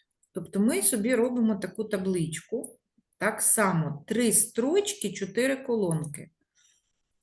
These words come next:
В цих колонках ми пишемо «було», «змінилося», «стало».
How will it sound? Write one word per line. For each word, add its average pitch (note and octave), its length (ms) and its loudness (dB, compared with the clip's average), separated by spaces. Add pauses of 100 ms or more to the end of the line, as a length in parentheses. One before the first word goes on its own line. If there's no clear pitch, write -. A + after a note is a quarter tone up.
В - 80 -20
цих C#4 240 0
колонках E4 580 0
ми C#4 120 -4
пишемо A3+ 520 0
«було», G#3+ 400 0
«змінилося», G#3+ 760 0
«стало». B2+ 600 -10